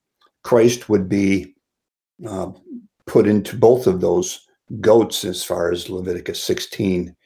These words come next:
and the Day of Atonement, uh, would be concerned. Uh, he, he would be not only the one that was offered for the sin offering as the goat for the Lord, but he was also then to be the goat that was labeled for the,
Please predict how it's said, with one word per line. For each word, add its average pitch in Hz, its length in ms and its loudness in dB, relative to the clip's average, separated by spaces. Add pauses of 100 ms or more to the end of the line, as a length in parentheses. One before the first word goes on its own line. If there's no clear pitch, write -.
(240)
and 95 100 -10
the 85 60 -8
Day 92 200 2
of 90 100 0
Atonement, - 640 -6
uh, 90 240 0
would 92 260 -8
be 82 140 -12
concerned. - 560 -4 (640)
Uh, 90 220 -10
he, 92 360 -4
he - 160 0
would 92 200 4
be 92 300 -4
not 104 220 2
only 95 380 0
the 87 160 -6
one 95 220 2
that 92 160 0
was 92 160 -6
offered 95 420 -2
for - 80 -6
the 90 120 -8
sin 143 260 2
offering 110 720 0
as 90 260 -2
the 92 80 -10
goat 95 300 2
for - 100 -2
the 85 80 -4
Lord, 92 380 4
but 90 120 0
he 98 120 -2
was 87 200 -2
also 92 640 0 (380)
then 90 420 -2 (360)
to 90 120 0
be 90 520 -4
the 95 120 -10
goat 95 440 0
that 98 180 -4
was 98 200 -6
labeled 92 380 -2
for 90 240 -4
the, 90 260 -12